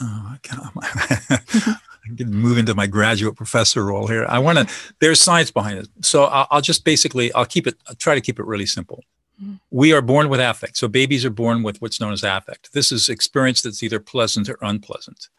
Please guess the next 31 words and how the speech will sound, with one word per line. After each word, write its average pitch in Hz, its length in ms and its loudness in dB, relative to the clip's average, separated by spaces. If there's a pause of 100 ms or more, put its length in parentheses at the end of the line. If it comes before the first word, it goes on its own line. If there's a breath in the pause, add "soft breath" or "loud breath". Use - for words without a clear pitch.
(600 soft breath)
Then 147 220 2
as 120 120 0
we 117 360 0 (160)
start - 420 2
to 127 80 -2
verbalize, 107 720 -4 (220)
eighteen 120 380 -2
months, 110 380 -4
somewhere 110 420 -2
in 98 80 -6
that, 95 180 -8 (260)
in 113 160 -6
that 101 180 -4
ra-, 104 360 -8
range, 101 380 -4
the 113 80 0
emotional 123 420 0
centers 123 300 2
of 123 60 -6
the 127 60 -4 (100)
brain 101 280 -2
are 98 180 -6 (160)
now 113 400 0
maturing. 104 720 -2
They 107 100 0
aren't 104 180 -2
mature 110 380 -2
when 92 220 -10
we're, 92 260 -10 (800)
when 101 240 -10
we're 98 100 -10